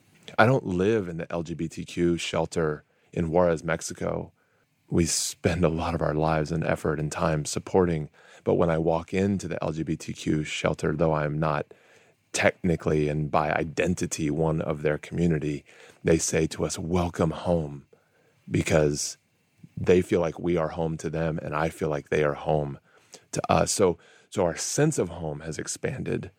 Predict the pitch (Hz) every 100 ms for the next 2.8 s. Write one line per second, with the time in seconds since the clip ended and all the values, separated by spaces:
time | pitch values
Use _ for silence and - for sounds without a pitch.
0 | _ _ _ _ - 95 87 90 85 82
1 | 90 85 - - 85 80 73 - - -
2 | - 85 73 - - 85 113